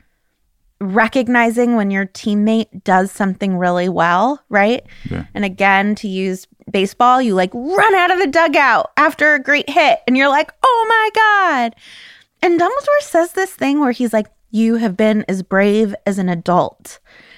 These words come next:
Speaker 1: And I'm like, "No, he hasn't. He has been as brave as a hero."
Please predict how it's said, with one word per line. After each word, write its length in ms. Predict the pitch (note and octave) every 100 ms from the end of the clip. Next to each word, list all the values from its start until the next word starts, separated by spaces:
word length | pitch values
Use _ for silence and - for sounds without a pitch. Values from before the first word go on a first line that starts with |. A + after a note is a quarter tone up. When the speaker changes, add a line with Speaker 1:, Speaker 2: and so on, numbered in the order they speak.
| _ _
Speaker 1:
And 140 | C#4+ E4+
I'm 160 | F4
like, 200 | F4+ F4 _ _
"No, 220 | G4+ A#4+ A4+
he 180 | C#4+
hasn't. 480 | F#3 D3 - F#3+ - _ - -
He 220 | - - C5 A#4+
has 120 | E4+
been 320 | A3 G3+ G#3 - -
as 140 | C#4+
brave 520 | - D#4+ F4 F4+ F#4 - _ -
as 140 | E4 F4+
a 100 | F#4+
hero." 880 | - - A3+ F3 - - - C#4